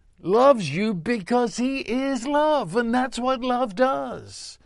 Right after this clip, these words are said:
He cannot be other than himself. And therefore, when I turn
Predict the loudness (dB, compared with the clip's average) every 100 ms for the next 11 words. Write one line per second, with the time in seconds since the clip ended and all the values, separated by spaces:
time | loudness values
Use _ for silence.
0 | _ _ _ _ _ _ _ _ _ _
1 | _ -20 -20 -8 -6 0 2 2 0 0
2 | -2 -2 -2 0 0 0 -4 -6 -4 -4
3 | -4 -10 -14 -20 _ _ _ _ _ -6
4 | -2 0 2 0 2 4 4 2 -2 -2
5 | -2 -2 -2 -2 -2 -2 2 2 2 0
6 | -4